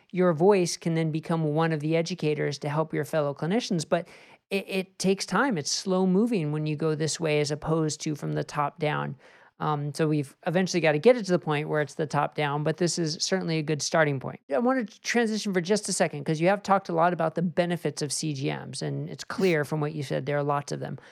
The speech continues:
But some people would argue the opposite and say, "Well, a C G M makes people too hyper-focused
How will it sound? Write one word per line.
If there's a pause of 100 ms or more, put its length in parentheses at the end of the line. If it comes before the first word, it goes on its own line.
(480)
But
some
people
would
argue
the
opposite
and
say,
"Well,
a
C
G
M (420)
makes
people
too
hyper-focused